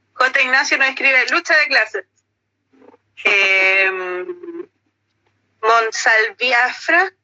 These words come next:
Speaker 1: Monsalviafra, sí. Eh, primera vez que me puedo unir a sus videos, los felicito.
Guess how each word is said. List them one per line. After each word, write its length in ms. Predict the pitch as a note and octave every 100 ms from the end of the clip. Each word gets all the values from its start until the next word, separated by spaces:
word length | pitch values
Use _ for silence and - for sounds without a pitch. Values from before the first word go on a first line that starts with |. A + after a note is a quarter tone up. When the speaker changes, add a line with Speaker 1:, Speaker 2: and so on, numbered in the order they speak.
| _ _ _ _ G#3+
Speaker 1:
Monsalviafra, 1300 | A3+ C4 C4+ B3+ B3+ - _ G#4 - G4 F#4+ -
sí. 140 | - - _ _ G4 _ _ _ _ - -
Eh, 400 | G#3+ G3+ G3+ G3+ -
primera 340 | A#3 C4 C#4+
vez 180 | D4 D4+
que 140 | D#4+ C#4+
me 160 | C4
puedo 180 | C4 C4+
unir 260 | C4 C4 C#4
a 100 | C#4
sus 180 | C4+ A#3
videos, 400 | G#3 A3 B3 C4+
los 160 | C4
felicito. 420 | - A3 - -